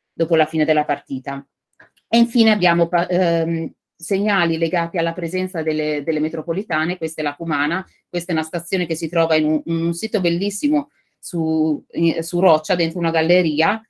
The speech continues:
È, è un ottimo sito se non fosse che vicino ci passa la Cumana e quindi durante il giorno ci sono i vari passaggi, si vede il mouse? Sì, ci sono i vari passaggi della Cumana e si vede proprio il carico della Cumana che passa. Di notte ovviamente è molto, molto silenzioso.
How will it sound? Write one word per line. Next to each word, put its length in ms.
È, 240
è 140
un 140
ottimo 360
sito 320
se 120
non 180
fosse 400
che 340
vicino 500
ci 120
passa 680
la 180
Cumana 400
e 80
quindi 420
durante 420
il 100
giorno 360
ci 140
sono 220
i 40
vari 280
passaggi, 760
si 160
vede 220
il 80
mouse? 420
Sì, 200
ci 100
sono 180
i 40
vari 240
passaggi 440
della 240
Cumana 300
e 20
si 120
vede 180
proprio 260
il 80
carico 420
della 240
Cumana 420
che 200
passa. 480
Di 160
notte 320
ovviamente 440
è 40
molto, 640
molto 320
silenzioso. 800